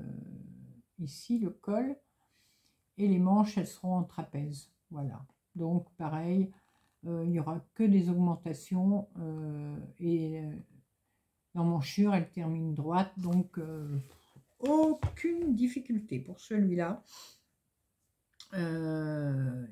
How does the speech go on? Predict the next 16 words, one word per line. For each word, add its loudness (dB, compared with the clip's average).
et -6
vraiment, 2
euh, -2
de -4
toute -18
façon, 0
en 8
niveau 10
difficulté, 4
ils 10
mettent, 8
euh, 4
deux 6
B 6
sur -6
six. -2